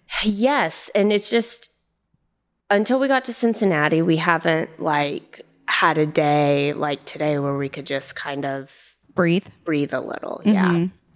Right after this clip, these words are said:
Speaker 2: It felt nice to breathe today.
Speaker 1: It sure did.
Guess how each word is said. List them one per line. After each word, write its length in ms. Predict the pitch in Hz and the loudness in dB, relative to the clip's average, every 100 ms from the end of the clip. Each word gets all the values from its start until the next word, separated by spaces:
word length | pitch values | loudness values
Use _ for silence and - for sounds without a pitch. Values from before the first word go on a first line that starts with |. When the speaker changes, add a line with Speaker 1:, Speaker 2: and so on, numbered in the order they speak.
| - | 0
Speaker 2:
It 120 | 226 | 2
felt 200 | 214 190 | 2 2
nice 280 | 180 170 - | 4 2 0
to 100 | 175 | -2
breathe 340 | 180 170 185 | 2 2 0
today. 480 | - 123 82 208 220 _ - | -2 -2 0 -4 -12 _ -2
Speaker 1:
It 120 | 214 202 | 0 2
sure 220 | - 190 | 2 2
did. 360 | 147 50 - | 2 -2 -4